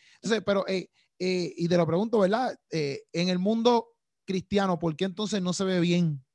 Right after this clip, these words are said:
el hecho de, de, o sea, a mucha gente preguntó que si es pecado, va-, varias personas que preguntaron, ¿verdad? Preguntaron que si entonces consumir cannabis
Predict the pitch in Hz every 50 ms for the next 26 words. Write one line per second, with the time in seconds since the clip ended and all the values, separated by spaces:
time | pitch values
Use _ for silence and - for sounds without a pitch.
0 | _ _ _ - 143 139 143 147 165 160 - 180 175 165 151 131 127 135 143 143
1 | 135 123 - _ _ _ _ _ _ _ _ _ _ _ _ _ _ - 165 143
2 | 131 123 - - 139 151 156 170 - 214 220 208 226 214 220 214 185 - 214 220
3 | 185 202 196 - - 202 175 190 202 208 202 180 160 143 131 135 143 143 131 147
4 | 147 175 185 185 202 165 185 190 185 - - 180 170 170 165 160 156 147 190 196
5 | 185 175 147 139 151 175 165 156 143 139 165 180 185 165 165 143 - 143 135 -
6 | 156 139 147 156 180 170 - 165 147 - 139 135 151 147 - 175 165 175 180 185
7 | 180 170 -